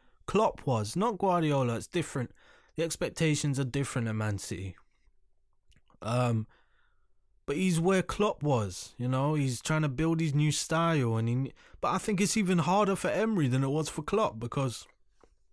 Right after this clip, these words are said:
they had all these temporary managers, you know.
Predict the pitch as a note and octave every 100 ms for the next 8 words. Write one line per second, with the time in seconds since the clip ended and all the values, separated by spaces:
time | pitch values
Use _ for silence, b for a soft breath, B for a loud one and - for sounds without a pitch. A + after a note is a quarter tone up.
0 | _ _ _ _ - _ b b b b
1 | b b - F#3 G#3 G#3 G#3+ G3 - -
2 | F#3+ G3+ F3+ F#3+ F3+ F3+ F3+ D#3 - A2+
3 | F#2 - - _ - A#2+ B2 C3 D#3 D#3+